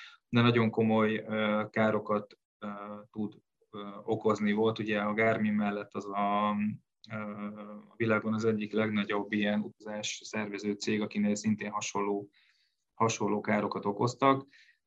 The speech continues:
És hogy ezekre hogy lehet felkészülni? Hát azt tudom mondani, hogy oktatással, ugye megfelelő szabályokkal kell rendelkezni, oktatással és tesztekkel. Ö, konkrét példa az, hogy egyszer én is rákattintottam egy ilyen phishinges e-mailre, bár utána elég felháborodva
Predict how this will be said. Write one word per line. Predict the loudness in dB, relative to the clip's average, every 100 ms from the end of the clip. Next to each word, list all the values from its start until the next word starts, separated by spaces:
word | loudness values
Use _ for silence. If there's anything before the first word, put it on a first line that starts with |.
| _
És | 2 4
hogy | 8
ezekre | 8 8 6
hogy | 6 6 6
lehet | 4 4
felkészülni? | 4 2 4 2 4 2 4 2 0
Hát | -2 2
azt | 2 4
tudom | 4 4
mondani, | 6 6 6 6
hogy | 4 4
oktatással, | 4 0 0 2 2 2 4
ugye | 4 4
megfelelő | 4 4 6 6
szabályokkal | 4 2 4 4 4 2 2
kell | 2
rendelkezni, | 4 4 4 6 6 6 4
oktatással | 2 2 0 2 2 2
és | 0 2
tesztekkel. | 2 2 0 -6 2 4 4 2 -2 -14
Ö, | -4 0 2 0
konkrét | 2 2 6 4 6
példa | 6 6 6
az, | 2 0
hogy | -2
egyszer | -2 0 2
én | 2
is | 2
rákattintottam | 0 0 0 -2 -2 -2 -4 0
egy | 2
ilyen | 2
phishinges | 2 0 2 2 2
e-mailre, | 2 4 6 6
bár | 6 4
utána | 4 0 2
elég | 2 2
felháborodva | 2 2 2 4 2 4 2 2